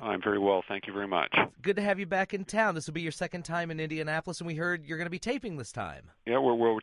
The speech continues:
Speaker 1: taping in Indianapolis and in Cleveland this, uh, on this tour, which is the first time we've ever toured, uh, taped in the States. So it's, uh,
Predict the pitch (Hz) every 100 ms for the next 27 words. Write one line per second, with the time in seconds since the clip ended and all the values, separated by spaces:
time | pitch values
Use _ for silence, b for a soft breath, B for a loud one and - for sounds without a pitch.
0 | 127 127 127 117 110 120 117 113 113 -
1 | 117 120 110 107 107 - 113 101 87 82
2 | - - 92 85 90 87 - 98 92 92
3 | - - 107 101 101 98 98 92 90 -
4 | 104 95 85 80 104 95 - 107 92 -
5 | 85 - 95 80 - - 95 85 - -
6 | 92 87